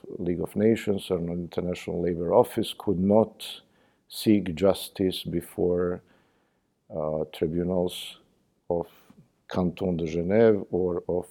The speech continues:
Swiss, uh, Swiss tribunals. So, uh, there was, uh, uh, of course,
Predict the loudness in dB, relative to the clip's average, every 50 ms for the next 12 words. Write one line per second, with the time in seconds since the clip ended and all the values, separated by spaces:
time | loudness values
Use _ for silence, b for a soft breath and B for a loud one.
0 | -14 -20 -20 -20 -20 -16 -14 -14 -8 -2 0 0 0 -2 -4 -10 -12 -12 -14 -16
1 | -18 -20 _ _ -6 -6 -4 -4 -4 -6 -6 -10 -14 -20 _ _ _ _ _ _
2 | -20 -20 -18 -16 -8 -2 0 0 0 0 -2 -4 -4 -2 -4 -4 -8 -10 -14 -18
3 | -20 -20 -20 -20 -20 _ _ _ _ _ _ b b b b b b b b b
4 | b b b b b b b b b b b _ _ _ _ -2 6 10 12 12
5 | 12 12 10 6 2 -4 -18 _ _ _ _ _ _ _ _ _ _ _ _ _
6 | _ _ _ _ _ _ _ _ _ _ -20 -20 _ _ _ _ _ _ _ _
7 | 0 2 4 6 6 6 4 4 0 -4 -6 -8 -12 -12 _ -18 -20 -20 -20 -20
8 | -20 _ _ _ _ _ _ _ _ _ _ _ -8 -6 -4 -4 0 2 4 6
9 | 6 6 6 6 4 2 2 4 6 6 6 4 4 2 2 0 -2 -4 -6 _
10 | -8 -2 0 0 0 0 -2 -4 -8 -10 -12 _ _ -8 -8 -6 -8 -12 -16 _
11 | _ _ _ -20 -10 -8 -8 -4 -2 -2 -2 0 6 8 10 10 10 8 4 -2